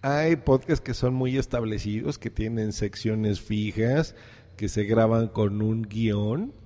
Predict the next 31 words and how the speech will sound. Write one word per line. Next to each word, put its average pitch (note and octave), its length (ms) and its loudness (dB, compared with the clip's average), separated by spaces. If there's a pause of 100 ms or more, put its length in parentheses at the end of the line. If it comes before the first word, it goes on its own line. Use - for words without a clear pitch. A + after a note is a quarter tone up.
(240)
y, G#2 320 -2
pues, - 220 -4
prácticamente G#2+ 800 2
se - 100 -8
ponen A2 400 -2
a G2+ 80 0
leer G2+ 420 0
ese G#2+ 260 -2
guión. G2 520 -4 (460)
Hay G2+ 160 -4
podcasts A2 420 -2
que G2 480 -4
simplemente A2 800 -4 (420)
tienen A#2+ 380 -2
una A#2+ 240 0
idea C#3+ 640 -2
o B2 160 -2
hacen B2+ 280 -4
una C3 220 -4
escaleta A#2+ 680 -4
y A#2 120 -4
anotan A#2 680 -6 (760)
tres, A2+ 280 2
cuatro A2+ 680 0
líneas E3+ 680 0
y G#2+ 180 -2
en A#2 140 -2
eso B2+ 260 -2
basan B2 380 -2
su - 100 -14
programa. G3+ 600 -2